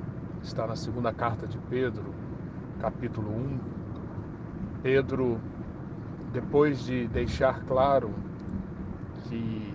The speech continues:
Deus colocou o seu divino poder à nossa disposição para crescermos, para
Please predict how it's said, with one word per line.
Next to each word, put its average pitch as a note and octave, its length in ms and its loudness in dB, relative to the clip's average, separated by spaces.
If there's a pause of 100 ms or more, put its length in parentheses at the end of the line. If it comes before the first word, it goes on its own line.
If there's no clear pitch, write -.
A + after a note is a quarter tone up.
(140)
Deus - 920 2 (800)
colocou C#3+ 760 6 (1300)
o B2 60 -4
seu D#3 340 2
divino C#3+ 720 -2
poder B2+ 580 0 (1120)
à A#2+ 240 2
nossa C3+ 480 4
disposição A#2+ 880 -2 (1300)
para B2 280 4 (260)
crescermos, - 1400 2 (520)
para B2+ 600 8